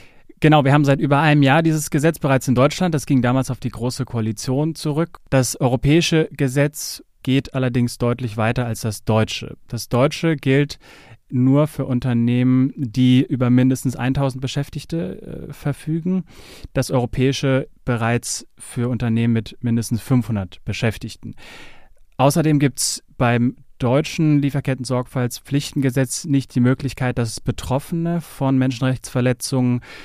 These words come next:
zivilrechtlich gegen Verstoße vorgehen können. Das erlaubt das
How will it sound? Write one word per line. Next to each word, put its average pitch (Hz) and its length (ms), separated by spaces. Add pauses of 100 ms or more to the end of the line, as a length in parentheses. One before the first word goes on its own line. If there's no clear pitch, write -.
(380)
zivilrechtlich 147 800
gegen 135 460
Verstoße 120 880
vorgehen 147 640
können. 196 400
Das 135 300
erlaubt 120 520
das 123 320